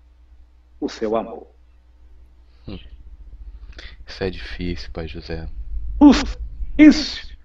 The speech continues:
Speaker 1: que existe graça.
Speaker 2: Desculpa, pai José, eu não entendi. É um sacrifício que exige graça, foi isso que o senhor disse?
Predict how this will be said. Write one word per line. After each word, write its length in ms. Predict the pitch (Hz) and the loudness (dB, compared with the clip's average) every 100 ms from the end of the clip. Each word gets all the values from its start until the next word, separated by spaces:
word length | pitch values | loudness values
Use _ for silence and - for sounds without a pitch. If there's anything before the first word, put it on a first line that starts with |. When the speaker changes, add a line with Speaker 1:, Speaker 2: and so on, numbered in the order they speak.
| - | -2
Speaker 1:
que 80 | - | 8
existe 540 | 285 214 269 247 269 254 | 10 10 8 6 4 6
graça. 680 | 147 151 151 - 117 - - - - - - - - - - - - - - - - - - - - - - - - - - - - | 8 8 8 2 -4 -4 -14 -20 -20 -20 -20 -20 -20 -20 -20 -20 -20 -20 -20 -20 -20 -20 -20 -20 -20 -20 -18 -18 -20 -20 -20 -20 -16
Speaker 2:
Desculpa, 460 | - - - - | -12 -6 -6 -4
pai 160 | - 92 | -4 -4
José, 220 | 87 87 | -4 -6
eu 60 | 95 | -4
não 100 | 117 | -6
entendi. 440 | 117 104 90 92 | -4 -4 -4 -4
É 60 | 87 | -4
um 160 | 95 | -6
sacrifício 680 | 117 - 101 92 - 101 - | -8 -6 -6 -6 -6 -8 -8
que 100 | - | -6
exige 280 | 85 90 82 | -6 -6 -6
graça, 340 | 90 98 104 | -4 -4 -6
foi 180 | - 85 | -8 -8
isso 100 | - | -8
que 80 | - | -12
o 40 | |
senhor 200 | - 92 | -14 -12
disse? 420 | 85 131 151 - | -10 -10 -12 -14